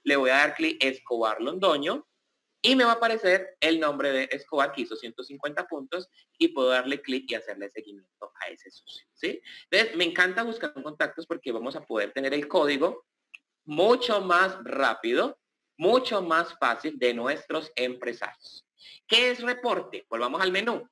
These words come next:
¿Qué es reporte? En reporte van a poder ver el reporte de tu red, van a ver poder el reporte de tu actividad, van a ver poder el reporte de nuevos empresarios que ingresaron, el reporte de las deudas vencidas.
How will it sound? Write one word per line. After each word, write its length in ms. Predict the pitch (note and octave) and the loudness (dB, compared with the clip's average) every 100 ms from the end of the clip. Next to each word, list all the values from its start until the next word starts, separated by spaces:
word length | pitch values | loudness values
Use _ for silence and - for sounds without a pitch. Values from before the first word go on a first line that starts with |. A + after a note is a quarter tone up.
| - | 0
¿Qué 200 | D#3+ E3 | 4 4
es 60 | |
reporte? 520 | E3+ G3 A3 - - - | 4 2 0 0 -4 -2
En 200 | E3+ A#3 | 0 2
reporte 560 | C4 C4 F3+ F3 F3+ - | 0 0 0 0 -4 0
van 180 | B2+ A2+ | 2 2
a 120 | - | -2
poder 260 | A2 G2+ G2+ | -6 -6 -4
ver 160 | G#2 | -4
el 140 | G#2 G2+ | -4 -8
reporte 480 | G2 - G2 _ | -14 -20 -20 _
de 120 | F#2 F2+ | -20 -20
tu 140 | _ - | _ 2
red, 260 | G#3 A3 - _ - - - | 2 2 -6 _ -20 -18 0
van 180 | D3 C#3 | 2 4
a 80 | C3 | 4
ver 200 | B2+ - | 2 0
poder 240 | B2+ B2 | 2 2
el 100 | B2 | 2
reporte 460 | A#2+ - A2+ - A2 | -2 -4 -10 -6 -6
de 140 | G#2+ | -6
tu 100 | G#2+ | -8
actividad, 680 | G#2 - G#2+ A2 G#3+ C#4 D4 _ _ _ | -10 -6 -2 2 4 2 -4 _ _ _
van 200 | - E3+ | 2 4
a 100 | E3+ | 4
ver 200 | D#3+ D3+ | 0 -2
poder 240 | D3+ C#3+ C#3+ | -2 -2 -2
el 120 | D3 | -2
reporte 540 | C3 B2 B2+ B2 B2 | -6 -4 0 0 0
de 80 | C3+ | -6
nuevos 380 | B2+ A#2 A2+ - | -4 -8 -8 -12
empresarios 760 | A#2 - G2+ - A#3 B3+ G3 | -18 -18 -12 -2 0 0 -4
que 80 | - | -8
ingresaron, 580 | B2 G#2+ - C#3 A#2 C3 _ _ _ _ _ - | -10 -8 -2 -2 -2 -8 _ _ _ _ _ 0
el 140 | D#3 | 2
reporte 500 | D3+ C#3+ C3 B2 B2 | 4 0 -2 -4 -2
de 100 | A#2 | -4
las 180 | A2 G#2 | -4 -6
deudas 360 | A2 G#2 G#2 G2+ | -8 -8 -10 -12
vencidas. 600 | G2+ - - G3+ G3 G3+ | -14 -10 -2 -2 -2 -4